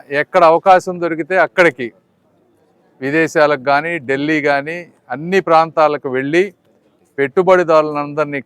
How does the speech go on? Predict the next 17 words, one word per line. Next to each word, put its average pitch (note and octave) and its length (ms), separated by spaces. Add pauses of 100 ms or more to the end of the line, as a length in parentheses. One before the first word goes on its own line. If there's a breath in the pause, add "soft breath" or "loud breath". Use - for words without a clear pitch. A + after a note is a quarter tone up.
కలిసి, C3+ 360 (1120)
ఎందుకంటే F3 340 (120)
చాలామంది E3 380
చెప్తా D#3+ 200 (100)
ఉన్నారు, D3 300
కొంతమంది D#3 440 (760)
ఈ B2+ 80
విష-, C3 180 (120)
ఈ D3 40 (140)
సందర్భంగా D#3+ 460
ఒక C3+ 160
విషయం D#3 280
చెప్పాలి. C#3 400 (1500)
మొన్న D#3+ 180 (320)
దావోస్ E3 460
ఇట్లా D3+ 240
వెళ్తా C#3+ 200